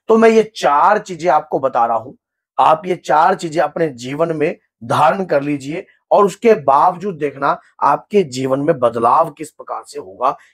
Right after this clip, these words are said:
किस किस तरीके से आपके जीवन के अंदर आपको खुशहाली प्राप्त होगी। पहला, पहला क्या है? हनुमान जी को सिंदूर चढ़ाना। अब कहते हैं कि हनुमान जी को सिंदूर चढ़ाने से होगा क्या? मन में ऐसा सोचते हो आप,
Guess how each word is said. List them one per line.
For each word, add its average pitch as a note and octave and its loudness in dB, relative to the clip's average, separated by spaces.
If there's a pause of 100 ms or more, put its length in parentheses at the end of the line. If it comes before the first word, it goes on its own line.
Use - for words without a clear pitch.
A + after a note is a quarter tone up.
किस A3+ -2
किस - -2
तरीके C#3 0
से D#3 2
आपके - 0
जीवन C3+ -2
के B2+ -2
अंदर C3 2 (200)
आपको C3 0
खुशहाली D3 0
प्राप्त B2 0
होगी। E2+ -12 (300)
पहला, F#3 6 (460)
पहला D#3 6
क्या F3+ 2
है? C#3+ -4 (320)
हनुमान F3 0
जी F#3+ -6
को G#3+ -2
सिंदूर C3+ -10
चढ़ाना। - -12 (720)
अब G3+ 0
कहते A#3 2
हैं A3+ -6
कि B3 0
हनुमान G#3 2
जी G#3 -2
को G3+ 0
सिंदूर F#3+ -4
चढ़ाने G3+ -2
से G#3 -4
होगा F3 2
क्या? D3+ -4 (300)
मन D#3+ 2
में G3+ 4
ऐसा F#3+ 2
सोचते E3+ -6
हो E3+ 2
आप, E3+ -10